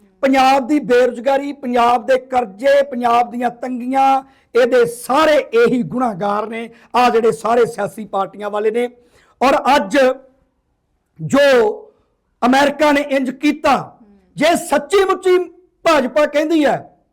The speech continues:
ਕਿ ਸਾਡੇ 'ਚ ਦਮ ਹੈ, ਜੇ ਸੱਚੀ ਮੁੱਚੀ ਭਾਜਪਾ ਕਹਿੰਦੀ ਹੈ ਕਿ ਮੋਦੀ ਦੀ ਛਾਤੀ ਜਿਹੜੀ ਆ ਉਹ ਛੱਪਨ ਇੰਚ ਕੀ ਹੈ,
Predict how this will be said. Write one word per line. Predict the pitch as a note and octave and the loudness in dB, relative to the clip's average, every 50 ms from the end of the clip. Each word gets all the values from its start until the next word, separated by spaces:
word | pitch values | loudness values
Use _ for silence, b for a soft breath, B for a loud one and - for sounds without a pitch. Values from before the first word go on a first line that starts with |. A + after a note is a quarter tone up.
| _ - | _ -2
ਕਿ | C#4 C#4+ | -2 -2
ਸਾਡੇ | C#4+ - B3+ C4+ A#3+ A#3+ C#4+ | 0 0 -2 -2 0 0 -2
'ਚ | C#4 C#4 | -2 -2
ਦਮ | G#3+ G#3+ B3+ C4 B3+ B3+ | 0 0 2 2 2 2
ਹੈ, | A#3+ G3+ D#3+ C3 - b b b b b b | 0 -2 -4 -8 -18 b b b b b b
ਜੇ | C4 | 0
ਸੱਚੀ | D#4+ D#4+ D#4+ - - D4+ D4+ - G4 F#4+ | 0 0 0 0 -2 -2 0 2 2 2
ਮੁੱਚੀ | F#4 F#4 F4+ F4+ F4+ F4+ | 2 2 0 -2 -2 -2
ਭਾਜਪਾ | - E4 D4+ C#4 C4 - D4 D4 | 0 0 0 0 -2 -2 -2 -2
ਕਹਿੰਦੀ | C#4+ C#4+ C#4+ D4 C#4+ D4 D4+ | -2 -2 -2 -4 -2 -2 -2
ਹੈ | D4 | -2
ਕਿ | D4 D4 C#4+ | 0 -2 -2
ਮੋਦੀ | C4 A#3+ A3+ A#3 B3 A#3+ F#3+ A3+ C#4 | -2 0 2 2 2 0 -2 -6 -10
ਦੀ | C4+ C#4+ C4+ - - | -10 -10 -10 -12 -10
ਛਾਤੀ | - - A#3 A#3 A3+ - - - - C#4+ C#4+ | -6 -4 -2 -2 -2 -4 -8 -10 -6 -4 -2
ਜਿਹੜੀ | C4+ C#4 C#4 C#4+ C4+ | 0 0 0 0 0
ਆ | B3+ A3 - - b b b b b | 0 -2 -2 -6 b b b b b
ਉਹ | C4 C#4+ C#4+ C#4+ - | 0 0 0 -2 -6
ਛੱਪਨ | - - C#4 C#4 - _ - E4 D#4+ D#4+ | -4 -4 -4 -4 -4 _ 0 0 2 2
ਇੰਚ | D#4+ D4+ C4+ - - - | 0 -2 -4 -6 -10 -14
ਕੀ | - - D#4 D4 C#4 | -6 -2 0 2 2
ਹੈ, | B3 F#3+ C#3+ A#2+ - _ | 2 0 -2 -8 -18 _